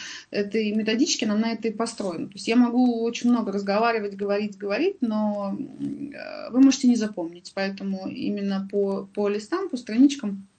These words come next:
будут зафиксированы контрольные точки, контрольные вопросы. После того, как вы, ну, закончим наш вебинар, вы всегда вернётесь, э, прочтёте и поймёте, э, что мне нужно сделать, чтобы, э, проработать своё жильё.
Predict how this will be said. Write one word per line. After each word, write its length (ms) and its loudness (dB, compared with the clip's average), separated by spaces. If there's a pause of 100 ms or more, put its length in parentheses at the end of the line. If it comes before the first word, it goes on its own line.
будут 420 -2
зафиксированы 640 -2
контрольные 640 -2
точки, 300 -2
контрольные 480 -2
вопросы. 600 -4 (420)
После 200 -2
того, 140 -4
как 140 -12
вы, 220 0 (760)
ну, 360 2
закончим 440 0
наш 160 -2
вебинар, 420 4 (760)
вы 140 2
всегда 320 2
вернётесь, 640 0
э, 280 -2
прочтёте 800 -2
и 60 -2
поймёте, 680 -2
э, 580 -10
что 200 -4
мне 160 2
нужно 240 0
сделать, 320 -4
чтобы, 420 -6 (480)
э, 540 -6 (100)
проработать 540 0
своё 240 -4
жильё. 360 -6